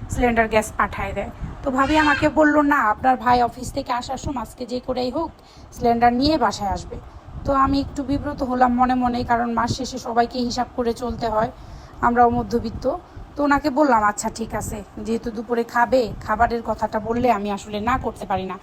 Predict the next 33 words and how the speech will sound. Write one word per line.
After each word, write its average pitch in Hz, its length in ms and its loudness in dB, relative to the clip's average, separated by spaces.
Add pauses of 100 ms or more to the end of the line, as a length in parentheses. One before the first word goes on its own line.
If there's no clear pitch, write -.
(280)
আমি 247 140 0
আসলে 269 240 0
ওই 269 100 4
মেন্টালিটি 254 500 2
না, 214 220 -2 (580)
একটু 320 560 2
ইমোশনাল, 277 520 2
এটা 262 200 2
উনি 247 140 2
বুঝে 262 300 2
গেছে।" 190 240 -6 (460)
তারপরে 302 300 4
আমি 285 140 4
বললাম, 262 320 4
"আচ্ছা, 240 380 0 (260)
করেন।" 240 260 2 (220)
তারপরে 233 320 -2
উনি 233 280 -2 (520)
ভাত 226 260 0
রান্না 240 220 4
করলো, 233 320 0
ডাল 226 200 4
রান্না 233 240 2
করলো, 226 300 -2
আলু 233 280 0
ভর্তা 226 340 -2
করলো, 233 340 -2
ডিম 233 240 -4
ভুনা 208 240 -2
করলো, 233 360 -4 (360)
করে 262 220 2
নিয়ে 247 240 2
গেল। 202 280 -4